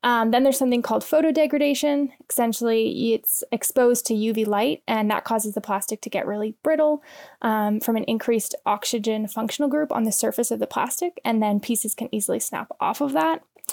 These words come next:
Um, another way that could happen is animals could actually consume it and then break it down into their, in their body into smaller pieces and then further defecate into the environment, all of those little microplastics. Um, basically, the list goes on and on, <laughs> uh,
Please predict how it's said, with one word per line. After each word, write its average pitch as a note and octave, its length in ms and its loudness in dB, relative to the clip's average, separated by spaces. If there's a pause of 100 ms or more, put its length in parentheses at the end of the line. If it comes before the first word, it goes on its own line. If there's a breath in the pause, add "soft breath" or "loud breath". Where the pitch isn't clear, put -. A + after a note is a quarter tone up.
(480 loud breath)
Um, A3 280 2
another C#4 320 4
way D4 140 6
that C#4+ 160 4
could C4+ 80 0
happen C4+ 320 0
is C4 180 2
animals C4+ 360 2
could C4 120 0
actually B3 300 -2
consume B3 460 0
it D#4 280 0
and A#3+ 140 2
then A#3 120 2
break A3+ 220 0
it - 80 -2
down A3+ 200 -2
into A3+ 180 -4
their, G#3 180 -2 (120)
in A#3+ 100 0
their G#3+ 120 0
body G#3+ 400 0
into C#4+ 180 2
smaller D4 320 2
pieces D4 560 0 (360 soft breath)
and A3+ 140 0
then G#3+ 100 0
further G#3+ 320 0
defecate G#3+ 540 -2
into A3+ 240 -6
the G3 80 -2
environment, - 520 -2
all F#3 140 0
of G#3 80 -2
those G3+ 220 0
little - 180 0
microplastics. - 1120 -4
Um, A#3 380 -2 (640 loud breath)
basically, F#4 420 2
the C#4+ 100 4
list B3+ 220 4
goes C4 140 4
on A3 180 4
and G#3+ 100 4
on, A#3+ 280 2
<laughs> - 20 2
uh, - 160 -2